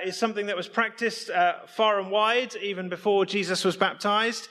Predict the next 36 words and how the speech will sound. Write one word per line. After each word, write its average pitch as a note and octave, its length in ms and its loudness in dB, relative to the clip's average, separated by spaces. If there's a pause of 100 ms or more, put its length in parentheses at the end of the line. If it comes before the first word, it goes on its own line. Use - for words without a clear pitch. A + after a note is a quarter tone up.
(280)
uh, E3+ 220 4
and F#3 140 -2
it G3+ 100 -4
was G3 140 -2
a F#3 60 -6
symbol A3 480 0
of F3+ 80 0
obedience, E3 760 0
essentially A3 520 2
obedience G#3 480 0
to F3 100 -12
the E3 100 0
message G#3+ 500 0
or F3 80 0
obedience F#3 580 2
to E3+ 120 -6
the, E3 200 2
the, D#3+ 420 -4
the D3 60 4
person F#3+ 640 0
that F3 100 0
you're D3+ 120 0
following, F#3+ 460 2
whatever F3+ 340 2
it D#3 140 -2
may D3+ 160 -2
be. F3+ 460 2 (540)
Uh, G3 140 4
but A3 120 0
I A3+ 60 4
want C4+ 180 -2
us C4+ 100 -8
to B3 60 -12
be A#3+ 80 -6
very A#3 200 2
clear, A3+ 460 0